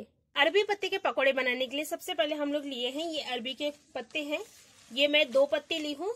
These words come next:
आप चाहे तो ज्यादा या कम भी ले सकते हैं। मैं ये दो पत्ता ली हूँ और ये दो पत्ते को क्या करना है, इस तरह से fold करना है।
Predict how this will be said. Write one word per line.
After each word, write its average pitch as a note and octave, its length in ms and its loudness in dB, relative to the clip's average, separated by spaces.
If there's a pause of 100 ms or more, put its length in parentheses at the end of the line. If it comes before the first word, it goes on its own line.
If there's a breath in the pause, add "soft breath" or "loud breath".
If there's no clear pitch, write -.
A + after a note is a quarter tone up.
(140)
आप F4 140 2
चाहे D#4+ 200 2
तो D#4 120 -6
ज्यादा B3 240 -2
या C#4 160 0
कम A#3+ 220 -4
भी C#4 80 -4
ले C#4 180 0
सकते C#4 360 -4
हैं। D4 200 -10 (560 soft breath)
मैं A#3+ 160 0
ये C4 200 0
दो B3+ 180 2
पत्ता C4+ 280 -2
ली C4+ 120 -4
हूँ D#4+ 140 -6
और D#4 200 0
ये E4+ 180 2
दो D#4+ 160 2
पत्ते F4 260 4
को F4 120 -2
क्या E4 160 0
करना D4 260 -2
है, D#4 140 -2
इस C#4+ 240 -8
तरह C4+ 200 0
से D#4+ 140 -4
fold A#3 340 0
करना C4+ 320 -4
है। D#4+ 160 -6